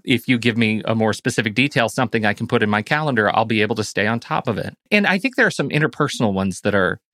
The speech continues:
uh, that are important too, that I started doing that I had to have some, I got burned a little bit because I, I feel like I didn't set up expectations properly.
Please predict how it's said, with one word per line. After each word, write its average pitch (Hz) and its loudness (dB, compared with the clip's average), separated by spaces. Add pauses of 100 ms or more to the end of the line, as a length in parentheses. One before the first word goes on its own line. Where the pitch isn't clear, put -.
(460)
uh, 117 0
that 117 2
are 117 2
important 104 -2
too, 110 0
that 92 2
I 107 2
started 104 -2
doing 101 0
that 98 0
I 110 0
had 120 0
to 123 -2
have 113 -2
some, 107 -2
I 131 0
got 165 0
burned 156 2
a 113 4
little 104 -2
bit 98 0
because 110 -2
I, 107 2 (100)
I 117 0
feel 123 0
like 110 0 (240)
I 120 0
didn't 131 -2
set 127 0
up 120 0
expectations 113 -2
properly. 98 -2